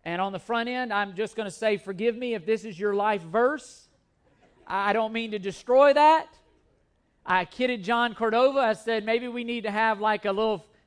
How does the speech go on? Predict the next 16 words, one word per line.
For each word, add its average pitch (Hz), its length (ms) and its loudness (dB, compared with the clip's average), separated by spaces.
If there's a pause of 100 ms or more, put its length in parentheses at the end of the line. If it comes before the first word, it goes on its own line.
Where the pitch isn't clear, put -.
fifty-five 226 600 0
gallon 226 360 2
drum 240 460 -2
next 240 260 -6
week 240 300 -4
and 202 100 -10
just 202 200 -4
say, 208 180 0
'Bring 196 260 -6
all 214 220 0
your 262 100 -8
pillows, 254 640 2
bring 196 180 -8
all 208 160 0
your 247 140 -6
blankets, 254 760 2